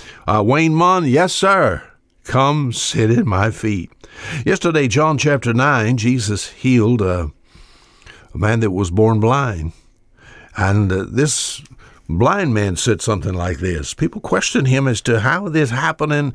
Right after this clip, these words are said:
all the paraphernalia that was there. And he said, "I can't answer you. I don't know how to answer you. This one thing I know, I was blind. Now I see."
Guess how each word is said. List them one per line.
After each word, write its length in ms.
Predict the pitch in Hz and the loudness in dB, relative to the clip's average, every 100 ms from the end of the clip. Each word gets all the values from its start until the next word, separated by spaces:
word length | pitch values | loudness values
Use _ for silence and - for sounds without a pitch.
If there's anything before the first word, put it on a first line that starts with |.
| - - 160 131 | -10 -14 -12 -2
all 240 | 160 175 165 | 2 4 2
the 100 | 135 | 0
paraphernalia 760 | - 165 151 127 143 151 143 | 0 2 2 0 0 2 2
that 160 | 139 143 | 2 2
was 180 | 131 | 2
there. 180 | 127 151 | 2 2
And 80 | 139 | 2
he 120 | 143 | 2
said, 200 | 120 147 | 2 2
"I 100 | 156 | 2
can't 240 | 160 160 147 | 0 0 2
answer 280 | 147 - | 0 2
you. 120 | 160 160 | 2 2
I 60 | |
don't 100 | 170 | 2
know 140 | 175 165 | 2 2
how 180 | 175 | 2
to 60 | 175 | 2
answer 340 | 165 165 131 | 2 0 0
you. 160 | 156 170 | 2 4
This 240 | 170 170 | 4 2
one 380 | 147 170 185 185 | 4 4 4 0
thing 420 | 147 185 190 185 | -2 0 2 2
I 400 | 180 - 156 170 | 0 2 2 2
know, 480 | 170 165 156 113 120 | 0 2 2 2 2
I 140 | 78 110 | 0 0
was 160 | 110 | 0
blind. 560 | 98 135 117 87 95 107 - - - _ 76 | 2 2 0 -4 -6 -8 -14 -20 -20 _ -4
Now 300 | 90 98 85 | 0 0 0
I 180 | 92 | -2
see." 560 | 90 - 65 92 80 - | -4 -2 -2 -2 -8 -12